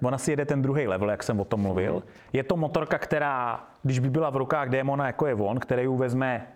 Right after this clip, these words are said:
Speaker 1: za limity, kteří, troufnu si říct, že na, na Aprilii není teďka jezdec, který by ji mohl vzít dál než Marquez, teoreticky,
Speaker 2: Mhm,
Speaker 1: teoreticky.
Speaker 2: to by se asi dalo souhlasit, no.
Speaker 1: Pro ně by to byl docela jako,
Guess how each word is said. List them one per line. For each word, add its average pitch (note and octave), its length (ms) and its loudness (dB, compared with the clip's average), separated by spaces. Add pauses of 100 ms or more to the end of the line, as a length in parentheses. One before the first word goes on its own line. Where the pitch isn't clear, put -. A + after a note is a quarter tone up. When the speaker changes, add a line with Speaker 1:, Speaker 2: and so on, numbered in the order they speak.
Speaker 1:
za B2 120 2
limity, B2 440 0
kteří, B2 440 0 (120)
troufnu C#3 260 0
si C#3+ 160 0
říct, C3 200 2
že C3 240 0 (380)
na, B2 100 2 (120)
na C3+ 200 2
Aprilii D#3+ 500 0
není E3 260 2
teďka D3 280 -2
jezdec, A2+ 420 0
který C3 240 0
by B2 120 0
ji C3+ 60 2
mohl B2+ 260 0
vzít A#2+ 240 0
dál A#2 380 0
než A#2+ 280 -2
Marquez, G2 500 0
teoreticky, G2 760 -2
Speaker 2:
Mhm, G#2+ 100 -2
Speaker 1:
teoreticky. F#2 500 -2
Speaker 2:
to - 60 2
by - 60 -2
se - 100 -4
asi G2+ 180 -6
dalo F#2 180 -2
souhlasit, E2+ 520 -10
no. - 100 -16 (840)
Speaker 1:
Pro D#3 140 2
ně D#3 120 2
by D#3 100 2
to E3 120 0
byl D#3+ 180 0
docela D3+ 380 0
jako, C3 600 0